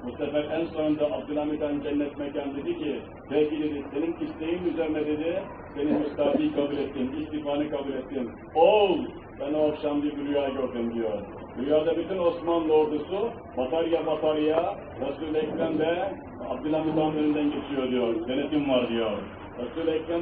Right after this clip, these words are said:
sallallahu aleyhi ve sellem bir iki adım önde, Abdülhamit, e, Hamit Han Cennet Mekan bir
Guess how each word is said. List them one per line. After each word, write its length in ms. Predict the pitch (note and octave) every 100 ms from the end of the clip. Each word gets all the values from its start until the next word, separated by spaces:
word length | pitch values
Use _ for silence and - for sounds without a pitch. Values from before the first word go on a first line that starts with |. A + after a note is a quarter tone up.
| D3+
sallallahu 180 | D#3+ D#3+
aleyhi 180 | D#3 D#3+
ve 40 |
sellem 200 | D#3 D3+
bir 100 | D3+
iki 220 | D3 D#3+ D#3+
adım 200 | D#3 D3+
önde, 460 | D3+ D3 F3+ G#3+ - - -
Abdülhamit, 540 | C3+ C#3 D3+ D#3+ D#3
e, 220 | D3+ D3+ D3
Hamit 300 | D3+ E3+ E3
Han 180 | D#3+ D#3
Cennet 380 | D3+ D3+ D#3+ -
Mekan 380 | D#3+ D#3+ E3
bir 100 | D#3+